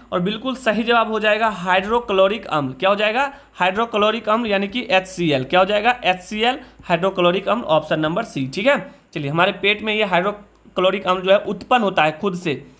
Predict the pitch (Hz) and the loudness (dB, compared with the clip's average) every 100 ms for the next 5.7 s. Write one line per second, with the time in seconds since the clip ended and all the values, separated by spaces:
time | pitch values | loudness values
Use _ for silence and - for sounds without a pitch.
0 | _ 190 262 170 - - _ _ _ - | _ -2 0 -2 -8 -20 _ _ _ 0
1 | 202 220 208 220 220 220 202 185 165 151 | 0 0 -4 -4 -2 0 0 0 -2 -2
2 | 131 123 - _ _ 202 226 294 277 269 | -6 -8 -16 _ _ -2 0 0 0 0
3 | 277 180 190 240 285 285 269 247 254 254 | -2 -2 0 0 2 2 0 0 0 2
4 | 262 233 233 226 220 208 180 156 196 214 | 2 2 2 0 -2 -4 -6 0 2 2
5 | 247 240 240 240 233 240 254 | 0 -4 -2 -2 -2 -2 -4